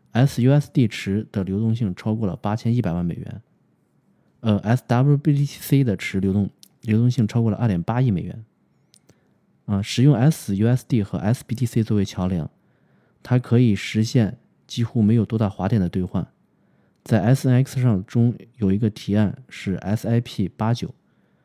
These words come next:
其中提出交易输出由虚拟合成资产表示，由S U S D跟S B T C兑换时，交易的输出是由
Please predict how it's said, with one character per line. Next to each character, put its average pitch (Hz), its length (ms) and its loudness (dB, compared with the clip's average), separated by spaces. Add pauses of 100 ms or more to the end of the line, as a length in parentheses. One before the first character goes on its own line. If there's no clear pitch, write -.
(200)
其 - 160 2
中 143 180 6
提 139 160 -2
出 123 160 -2
交 156 300 4
易 143 100 4
输 135 240 -2
出 131 320 -4
由 107 220 -2
虚 - 240 -2
拟 127 140 6
合 101 180 -6
成 110 100 0
资 113 140 -4
产 95 160 -4
表 95 180 -6
示， - 240 -12 (500)
由 113 140 2
S 113 380 0
U 101 100 0
S 110 240 -2
D 101 220 -4 (340)
跟 110 240 2 (100)
S 107 280 -2
B - 80 -4
T 113 100 -4
C 110 200 -4
兑 104 180 0
换 107 220 2
时， - 260 -10 (540)
交 127 180 6
易 143 80 6
的 104 100 2
输 120 280 -2
出 120 340 -2
是 - 220 -2
由 92 280 -2